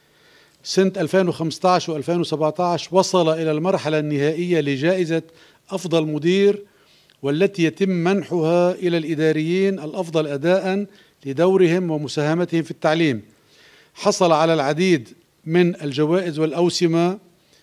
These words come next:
تأو-، تولى إدا-، أدوارًا قيادية تعليمية رئيسية، ونجح في التنقل عبر البيئات التعليمية الديناميكية.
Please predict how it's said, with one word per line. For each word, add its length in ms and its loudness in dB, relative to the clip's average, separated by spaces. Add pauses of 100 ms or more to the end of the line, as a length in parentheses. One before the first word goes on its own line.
(420)
تأو-، 340 4
تولى 600 2
إدا-، 240 0
أدوارًا 440 4
قيادية 600 2
تعليمية 600 2
رئيسية، 640 0
ونجح 460 2
في 80 -4
التنقل 600 -2
عبر 260 0
البيئات 600 0 (520)
التعليمية 680 -2
الديناميكية. 960 0